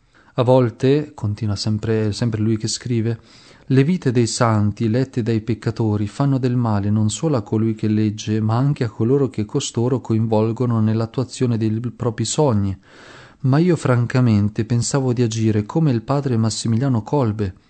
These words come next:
dimenticando che egli era un vero apostolo e un vero santo,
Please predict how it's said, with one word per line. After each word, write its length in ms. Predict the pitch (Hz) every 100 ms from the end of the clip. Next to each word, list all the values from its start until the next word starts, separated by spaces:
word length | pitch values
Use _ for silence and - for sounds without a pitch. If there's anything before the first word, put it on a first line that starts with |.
| _
dimenticando 1080 | - 123 117 117 110 135 - 117 98 104 92 - - _ _
che 140 | - 123
egli 140 | 110
era 100 | 107
un 240 | 101 110
vero 200 | 110 117
apostolo 720 | 127 110 92 - - 107 110 -
e 120 | 135
un 140 | 120 117
vero 240 | 123 127
santo, 680 | - 110 107 104 104 113